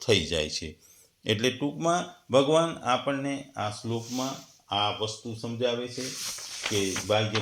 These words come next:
પદાર્થોથી દૂર ધજી અને આંખની દ્રષ્ટિને ભ્રમરોની મધ્ય નાસિકામાં વિચરતા પ્રાણ અને અપાન વાયુને સમ કરી દેવાના.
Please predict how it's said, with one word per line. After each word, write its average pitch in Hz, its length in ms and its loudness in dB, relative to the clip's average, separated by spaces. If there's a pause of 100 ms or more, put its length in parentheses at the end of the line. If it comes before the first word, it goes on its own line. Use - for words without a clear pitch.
પદાર્થોથી 98 760 -2
દૂર 107 260 -4 (640)
ધજી 117 500 -2
અને 104 220 -4
આંખની 147 500 2
દ્રષ્ટિને 143 500 -2
ભ્રમરોની 113 720 2
મધ્ય 98 500 -4 (120)
નાસિકામાં 98 840 -6 (380)
વિચરતા 113 600 4 (340)
પ્રાણ 147 540 4
અને 135 200 0
અપાન 127 460 0
વાયુને 127 480 0
સમ 139 420 2
કરી 92 300 2
દેવાના. 95 640 2